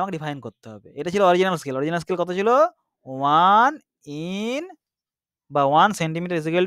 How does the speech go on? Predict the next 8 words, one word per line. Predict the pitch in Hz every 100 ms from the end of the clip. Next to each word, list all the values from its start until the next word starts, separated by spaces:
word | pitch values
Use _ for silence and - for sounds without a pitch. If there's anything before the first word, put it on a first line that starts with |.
| 220
to, | 269 339 - _ _ _ _ _ _ _ _ _ _ 135
ওয়ান | 160 208 185
সেন্টিমিটার | 175 165 160 156 147 151 156 156
is | 156
equal | 170 196
to | 285 330 _ _ _ -
হান্ড্রেড | 135 139 180 160
মিটার। | 143 123 120